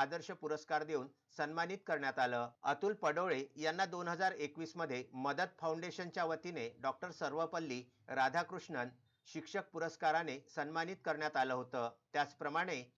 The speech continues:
शिक्षक ध्येय नाशिकद्वारा दोन हजार एकवीस व दोन हजार तेवीस मध्ये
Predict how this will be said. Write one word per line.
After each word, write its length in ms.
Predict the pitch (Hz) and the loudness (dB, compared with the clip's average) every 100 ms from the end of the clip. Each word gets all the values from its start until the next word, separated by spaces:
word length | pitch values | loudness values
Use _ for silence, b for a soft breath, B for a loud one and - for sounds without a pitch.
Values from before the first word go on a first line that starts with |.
| - - | -12 -8
शिक्षक 360 | - - 190 165 | -6 -2 -2 -2
ध्येय 220 | 160 170 | 0 0
नाशिकद्वारा 720 | 165 135 - 143 147 165 131 123 123 | 2 0 -2 -8 0 4 4 2 0
दोन 220 | 147 160 | 0 0
हजार 280 | 160 175 165 | 2 0 0
एकवीस 480 | 151 156 143 117 - 147 | -6 -8 -6 -6 -8 -4
व 120 | 160 | 0
दोन 220 | 151 156 | 2 2
हजार 240 | 156 170 160 | 2 0 0
तेवीस 340 | 139 143 151 170 | -2 -2 -4 -4
मध्ये 280 | 165 120 | -2 -2